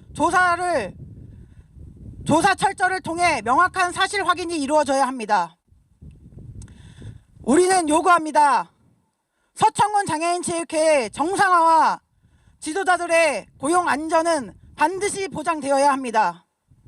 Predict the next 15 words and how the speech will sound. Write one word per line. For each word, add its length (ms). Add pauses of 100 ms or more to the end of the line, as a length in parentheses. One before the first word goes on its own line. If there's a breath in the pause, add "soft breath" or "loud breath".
(1120)
현재 500 (240 soft breath)
서천군 480
장애인체육회의 1160 (340 soft breath)
가장 320
심각한 520
문제 320
중 180
하나는 600 (1600 soft breath)
직장 460
내 140
괴롭힘 420
의혹과 640 (240)
평가 340
공정성 540
논란이 680